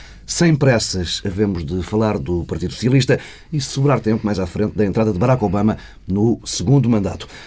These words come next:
Pedro Adão e Silva, Pedro Marcos Lopes, a minha voz não está para grandes conversas, por isso vou direto ao assunto. O que é que muda com este regresso aos mercados?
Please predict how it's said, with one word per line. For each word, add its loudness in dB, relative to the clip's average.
Pedro 2
Adão 2
e 2
Silva, 0
Pedro 0
Marcos -2
Lopes, 0
a 2
minha 2
voz -2
não -2
está -4
para -2
grandes -4
conversas, -4
por -8
isso -4
vou 0
direto 0
ao 0
assunto. 0
O -6
que 2
é 6
que -2
muda 0
com -4
este -6
regresso -4
aos -4
mercados? -10